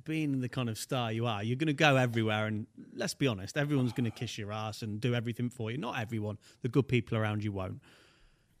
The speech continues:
When you go home and you've been touring or done a, you know, huge event,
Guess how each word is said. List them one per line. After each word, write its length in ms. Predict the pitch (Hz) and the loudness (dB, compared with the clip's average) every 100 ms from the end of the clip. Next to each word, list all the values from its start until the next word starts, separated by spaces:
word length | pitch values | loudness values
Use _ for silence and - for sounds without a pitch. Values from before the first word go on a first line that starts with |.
| _ | _
When 300 | 139 175 220 | 4 6 6
you 100 | 214 | 6
go 180 | 196 175 | 6 8
home 360 | 170 139 123 | 8 8 8
and 120 | 120 | 6
you've 140 | 123 117 | 4 6
been 240 | 143 131 | 8 8
touring 460 | - 120 107 104 101 | 6 4 4 2 -2
or 120 | 101 | -4
done 240 | 98 135 | 2 2
a, 100 | 120 107 | 4 0
you 120 | - 135 | 0 0
know, 100 | 95 | 0
huge 400 | 98 - 135 113 | 0 6 8 8
event, 420 | 107 117 98 90 | 2 0 0 -6